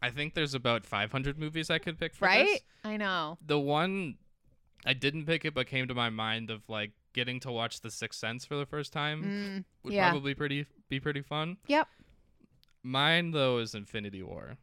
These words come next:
Speaker 2: Mm.
Speaker 1: Because it was just this culmination of all of these movies of ten, actually, yeah, ten years, ten years of movies. And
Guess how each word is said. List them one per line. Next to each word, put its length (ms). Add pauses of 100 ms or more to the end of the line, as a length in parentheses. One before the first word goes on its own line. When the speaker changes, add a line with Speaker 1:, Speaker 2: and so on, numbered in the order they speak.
(120)
Speaker 2:
Mm. 640 (180)
Speaker 1:
Because 520
it 60
was 180
just 260
this 180
culmination 1080 (140)
of 560 (560)
all 220
of 140
these 180
movies 340
of 140 (100)
ten, 360 (800)
actually, 260
yeah, 140
ten 200
years, 240
ten 220
years 240
of 100
movies. 540 (480)
And 460